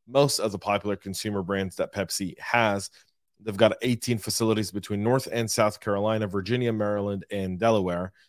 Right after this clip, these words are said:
In a sample incident report filed with the Montana Attorney General's office, the company explained that the breach occurred on December twenty-third. Hence, look at the dates here, folks. But it wasn't until January tenth, or eighteen days later,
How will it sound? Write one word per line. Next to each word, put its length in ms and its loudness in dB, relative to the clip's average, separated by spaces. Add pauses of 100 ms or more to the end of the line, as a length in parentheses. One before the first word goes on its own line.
(340)
In 260 0
a 200 -2
sample 400 0
incident 300 -2
report 320 -2
filed 360 4
with 160 -4
the 80 -6
Montana 480 -2
Attorney 340 -4
General's 420 2
office, 280 0
the 120 -8
company 300 -4
explained 360 -2
that 100 -6
the 40 -6
breach 300 -2
occurred 440 0
on 180 0
December 360 -2
twenty-third. 600 -6
Hence, 340 -4
look 160 -4
at 60 -2
the 80 -4
dates 320 -2
here, 160 -4
folks. 400 -4 (640)
But 80 2
it 40 4
wasn't 300 4
until 180 2
January 520 0
tenth, 340 4
or 160 0
eighteen 380 -2
days 260 -2
later, 320 0